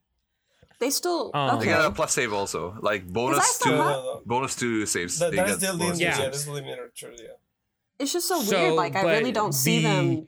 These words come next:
Speaker 1: get used,
Speaker 2: the way
Speaker 1: so.
Speaker 2: they have not been used since eight. They were super popular in eighth.
Speaker 1: Right.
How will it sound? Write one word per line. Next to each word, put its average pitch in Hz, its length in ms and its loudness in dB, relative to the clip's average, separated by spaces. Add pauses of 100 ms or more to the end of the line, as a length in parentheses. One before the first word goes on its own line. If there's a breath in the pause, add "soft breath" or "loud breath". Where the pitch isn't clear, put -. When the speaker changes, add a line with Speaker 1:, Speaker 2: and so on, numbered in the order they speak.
Speaker 1:
get 190 140 0
used, 175 400 0
Speaker 2:
the 147 40 0
way 170 180 4
Speaker 1:
so. 160 440 0
Speaker 2:
they 160 240 0
have 165 200 0
not 170 200 -2
been 151 140 0
used 170 180 0
since 123 180 -4
eight. 147 300 -2
They 147 80 2
were 165 120 2
super 196 480 0
popular 147 520 0
in 107 80 -6
eighth. 104 340 -4 (540)
Speaker 1:
Right. 165 480 -2